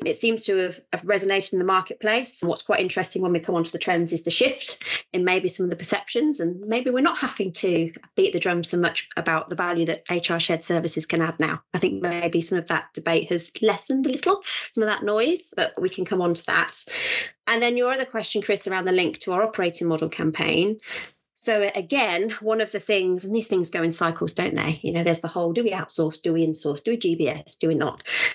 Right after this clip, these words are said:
Do we change our operating model? They all go in cycles, it seems to me. Uh, business strategy does that.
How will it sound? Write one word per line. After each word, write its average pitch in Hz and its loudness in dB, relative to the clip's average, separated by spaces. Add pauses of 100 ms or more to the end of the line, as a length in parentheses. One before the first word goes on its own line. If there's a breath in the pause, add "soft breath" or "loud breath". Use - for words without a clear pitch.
Do 226 4
we 208 4
change 196 0
our 165 -2
operating 165 -2
model? 139 -2
They 254 2
all 254 2
go - -8
in 147 -12
cycles, - -2
it - -14
seems 170 0
to - -2
me. 175 0 (260)
Uh, 170 0
business 165 0
strategy - -2
does 160 0
that. - -2